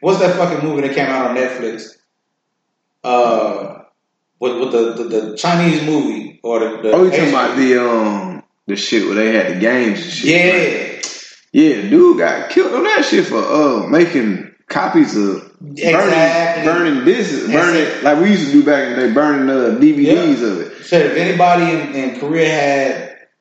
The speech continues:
Speaker 1: possession of that video, they was gonna die.
Speaker 2: Yeah, yeah, yeah. They real, they government's ridiculous over that bitch. They say he been grooming his, uh, his sister though. I seen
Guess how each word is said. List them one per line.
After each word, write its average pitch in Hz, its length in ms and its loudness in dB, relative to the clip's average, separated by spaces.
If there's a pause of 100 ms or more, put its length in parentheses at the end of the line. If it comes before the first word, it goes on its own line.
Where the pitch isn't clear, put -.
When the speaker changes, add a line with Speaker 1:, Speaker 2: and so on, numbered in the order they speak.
(140)
Speaker 1:
possession 151 500 0
of 135 80 -4
that 156 240 2
video, 135 380 2
they 139 180 2
was 139 120 -2
gonna 135 260 -4
die. - 360 -4
Speaker 2:
Yeah, 110 200 4
yeah, 87 520 -2
yeah. 95 140 -2
They 147 180 2
real, 127 800 0 (120)
they 160 180 2
government's 95 680 -4
ridiculous 123 560 -2
over 90 220 -8
that 90 260 -8
bitch. 87 360 -6
They 110 120 -2
say 180 240 4
he - 60 0
been 143 200 0
grooming 165 360 2
his, 156 200 2
uh, 147 560 0 (340)
his 107 260 -6
sister 190 320 0
though. 92 320 -8 (680)
I 98 100 -2
seen 117 840 0